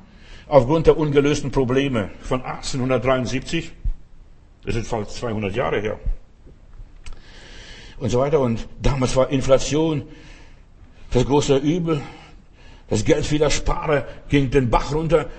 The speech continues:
Die Leute haben so viel Geld verloren. Und genau das Gleiche passiert auch heute. Menschen verlieren ihr Geld. Sie haben hart gearbeitet,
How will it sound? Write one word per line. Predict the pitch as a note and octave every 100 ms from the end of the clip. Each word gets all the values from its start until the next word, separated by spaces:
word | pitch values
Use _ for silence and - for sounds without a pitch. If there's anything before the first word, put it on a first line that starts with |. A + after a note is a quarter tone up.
| - -
Die | C3
Leute | D3 D3+
haben | C#3+
so | A#2 E3
viel | E3
Geld | C3 F3 F3
verloren. | - D3+ E3 D#3 - -
Und | F#3 D#3
genau | D#3+ F3 G3
das | F3+ F3+
Gleiche | - F3+ F3+
passiert | F3 F3
auch | D#3 D#3
heute. | G3 G#3 E3 - -
Menschen | B2 F#3 A3 G3
verlieren | G3+ D#3 C#3 C3+ F3+ G3 E3+ -
ihr | D3+ C3
Geld. | B2 F3 E3 - -
Sie | D3
haben | C3+ A#2
hart | C3+ G3+ -
gearbeitet, | - D#3+ F3 F3 E3 E3+